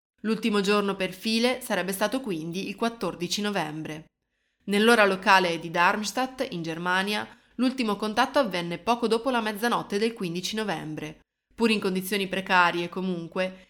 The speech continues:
il lander ha svolto stoicamente le operazioni e gli esperimenti per cui era stato programmato, mentre ancora si cercava di capire dove fosse, in quale posizione e soprattutto in quale condizione di equilibrio.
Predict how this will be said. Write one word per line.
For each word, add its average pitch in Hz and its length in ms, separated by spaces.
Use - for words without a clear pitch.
il 247 140
lander 196 340
ha 226 60
svolto 220 380
stoicamente 220 840
le 240 80
operazioni 190 580
e 160 40
gli 160 80
esperimenti 175 640
per 226 160
cui 247 160
era 247 120
stato 202 260
programmato, 196 880
mentre 190 300
ancora 196 320
si 180 160
cercava 190 380
di 180 80
capire 180 500
dove 196 260
fosse, - 640
in 202 160
quale 202 240
posizione 180 840
e - 80
soprattutto 240 800
in 202 140
quale 214 260
condizione 226 640
di 185 100
equilibrio. 160 720